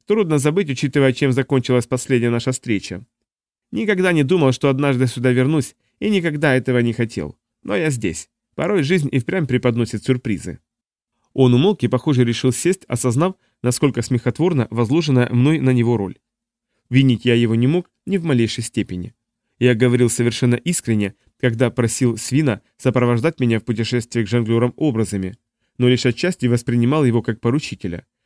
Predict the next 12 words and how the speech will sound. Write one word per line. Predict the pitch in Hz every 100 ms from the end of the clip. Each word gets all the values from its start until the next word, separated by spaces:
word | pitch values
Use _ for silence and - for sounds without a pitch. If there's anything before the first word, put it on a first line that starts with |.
| _
скорее | - - 123 117
как | 117 107
защитника, | 143 - 117 95 92 90 - _ _ _
как | 120 113
своего | 127 123 120
рода | 120 117 117
амулет, | 120 139 160 -
оберегающий | 117 110 113 117 110 - 117
самим | - 127 117
фактом | 110 151 143 113
своего | - 123 110
присутствия. | 101 127 - 101 - 92 90